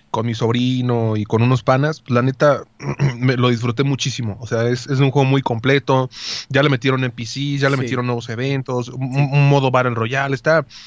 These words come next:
Speaker 1: está chingón, ¿eh? Muy, muy, muy
Speaker 2: O sea,
Speaker 1: chingón, muy
Speaker 2: ¿tú,
Speaker 1: bien hecho.
Speaker 2: tú sí me recomiendas volver al juego?
Speaker 1: Sí, volver, sí. Sí, sí, sí.
Speaker 2: Ok.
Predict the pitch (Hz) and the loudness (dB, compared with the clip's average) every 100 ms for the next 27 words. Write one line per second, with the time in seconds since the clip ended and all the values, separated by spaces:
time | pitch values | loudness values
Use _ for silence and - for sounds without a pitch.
0 | - _ _ - 165 170 160 160 143 190 | -20 _ _ -6 -4 0 0 0 -4 -6
1 | 131 147 156 147 147 147 143 135 139 143 | -4 -2 -2 -2 -2 -2 -2 0 2 2
2 | 139 120 135 143 151 202 - 226 180 139 | 2 0 0 0 0 -2 -2 -4 -4 -6
3 | 151 156 127 127 123 120 117 120 110 - | -6 -6 -6 -6 -6 -8 -8 -10 -10 -16
4 | _ _ _ _ _ _ 151 131 123 120 | _ _ _ _ _ _ 2 2 2 2
5 | 131 127 - 151 147 - - 131 151 139 | 0 -2 -2 -2 -2 -8 -20 -8 -6 -4
6 | 131 - _ _ _ _ 127 131 | -4 -6 _ _ _ _ -12 -12